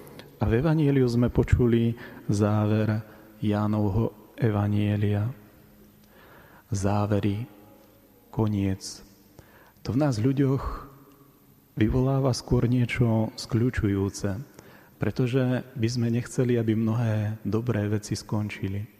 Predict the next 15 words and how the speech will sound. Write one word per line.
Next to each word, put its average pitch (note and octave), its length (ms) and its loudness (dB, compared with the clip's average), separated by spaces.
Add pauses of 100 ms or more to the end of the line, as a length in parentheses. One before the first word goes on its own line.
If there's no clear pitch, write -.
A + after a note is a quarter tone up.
(440)
aby G#2 240 -4
pokračovali. G#2 880 -2 (1120)
Ale G2+ 80 4
v - 80 -4
tom C3+ 480 0
našom B2+ 320 0
ľudskom A2 480 0
živote C3 640 2 (240)
je A2+ 160 -2
potrebné G#2+ 560 0
niekedy G#2+ 800 -2
niečo A2+ 400 -4
uzavrieť, G#2+ 720 -4 (880)
niečomu B2 400 -4
povedať, A#2 640 -2